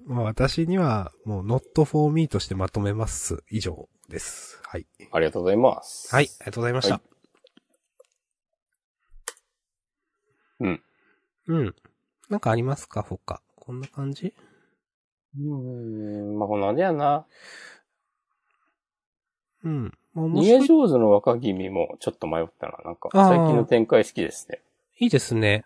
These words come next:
Speaker 1: うん。
Speaker 2: うん。
Speaker 1: わかるわかる。まあ、
Speaker 2: あの、
Speaker 1: ドクターストーンは引き続きいい感じだと思います。
Speaker 2: うんうん。まあ、そんな感じですよ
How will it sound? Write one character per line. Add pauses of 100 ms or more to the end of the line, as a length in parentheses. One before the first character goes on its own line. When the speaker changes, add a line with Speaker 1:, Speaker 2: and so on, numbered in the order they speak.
Speaker 1:
う
ん。
Speaker 2:
う (100)
ん。 (320)
Speaker 1:
わ
か
る
わ
か
る。 (4000)
ま
あ、
Speaker 2:
あ
の、
Speaker 1:
ド
ク
タ
ー
ス
ト
ー
ン
は
引
き
続
き
い
い
感
じ
だ
と
思
い
ま
す。 (300)
Speaker 2:
う
ん
う
ん。 (2250)
ま
あ、
そ
ん
な
感
じ (220)
で
す
よ